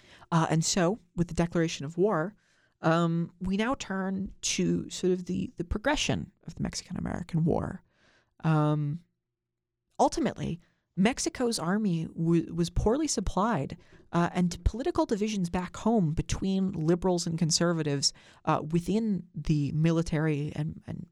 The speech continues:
and political sphere, uh, meant that their army just was not in tip-top shape. And so while the American military certainly had shortcomings, they were able to sort of very effectively combat against a much larger force.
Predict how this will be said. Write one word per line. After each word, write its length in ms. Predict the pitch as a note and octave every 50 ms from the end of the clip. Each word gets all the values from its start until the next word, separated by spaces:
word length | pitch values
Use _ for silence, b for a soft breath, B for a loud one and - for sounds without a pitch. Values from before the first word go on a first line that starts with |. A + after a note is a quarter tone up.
| -
and 240 | - D3+ D#3 - -
political 400 | - E3+ E3 F#3+ A3 A3 - -
sphere, 480 | - - - - - - - - - F3 B B B B B B B B B
uh, 140 | F3+ F3+ - F3
meant 420 | E3+ E3+ F#3 A#3 D4+ E4 - -
that 120 | - A3 G#3+
their 140 | A3 G#3 -
army 360 | - F3+ A3 C4+ D4+ D4+ A#3+
just 360 | G#3 - F3+ G3+ G3 - - - -
was 260 | F#3+ G3 G#3 G#3 -
not 440 | - E3+ F3 F3+ A3 B3+ C4 - - -
in 220 | - F3+ G3 G#3 G3+
tip-top 520 | - - G#3+ G#3 - - G#3+ G3 G3 -
shape. 340 | - - C4+ D4+ - - - B B B B B B B
And 140 | G#3 G#3
so 160 | G#3 - C4+ B3
while 440 | A3 F3+ G3 A3+ C#4+ C4+ A#3 - _ _ -
the 140 | E3+ E3+ F3
American 420 | E3+ F#3 B3+ F#4 G4 - - G3+
military 460 | F3 D#3+ D#3+ D#3 D#3+ - D#3+ E3 D#3 E3+
certainly 380 | - - - D#4 - A3+ F#3+
had 440 | E3+ F3 F3 F3+ G3+ G#3 G3+ F#3 G3
shortcomings, 760 | - - G#3 A3+ - - - C3+ C3+ B2+ - - - - - b b b b b b b b b b _ _ _ - - - _ -
they 100 | - G3+
were 140 | G#3 A3 -
able 300 | - G#3+ C#4+ E4 - F4
to 140 | - - B3+
sort 260 | - - - B3+ A#3+
of 280 | C4 A#3 G#3 - - - _ -
very 480 | F3+ F3 E3+ E3+ F3 E3+ G3+ B3+ D4 D4
effectively 720 | - - - E3+ E3+ - - C4 B3 A#3 G3 F3 F3 F3+ B B B B B B B -
combat 500 | - G#3 G3+ E3+ E3+ - C#3+ G#3 A3+ - - -
against 500 | D#3+ D#3+ D#3+ E3+ E3 E3+ F3 - - -
a 80 | - D#3
much 400 | D#3 D#3 E3+ F#3+ G#3 - - -
larger 580 | E3+ D#3+ - D#3 D#3+ F#3+ A#3 G#3+ - F#3+ E3 D3+
force. 640 | - - G3+ G#3+ F#3+ - - - - - -